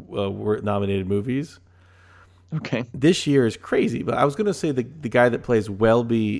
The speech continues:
Speaker 1: in Three Billboards is the brother in Get Out.
Speaker 2: Which
Speaker 1: And then
Speaker 2: it
Speaker 1: he
Speaker 2: took me till the end of the
Speaker 1: Right.
Speaker 2: Billboards movie to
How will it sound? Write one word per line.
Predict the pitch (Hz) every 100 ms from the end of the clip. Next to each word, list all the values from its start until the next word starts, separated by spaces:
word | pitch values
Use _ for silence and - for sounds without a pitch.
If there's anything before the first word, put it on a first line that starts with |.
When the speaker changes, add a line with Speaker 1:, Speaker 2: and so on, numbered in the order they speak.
| -
Speaker 1:
in | 110 98 98
Three | 123 107
Billboards | 117 127 110 104 101 92
is | - 101 92 95
the | 98
brother | - 104 101 101 95 95
in | 104 101 95
Get | 90 101
Out. | 147 95 78 - - - - - -
Speaker 2:
Which | 98
Speaker 1:
And |
then | 120
Speaker 2:
it |
Speaker 1:
he | 127
Speaker 2:
took | 170
me | 151 143
till | 151
the | 131 117
end | 143 180 180
of | 165 151 135 - -
the | 139
Speaker 1:
Right. | 123
Speaker 2:
Billboards | 139 139 - 127 117 120 165
movie | 135 131 120 117 -
to | 120 117 113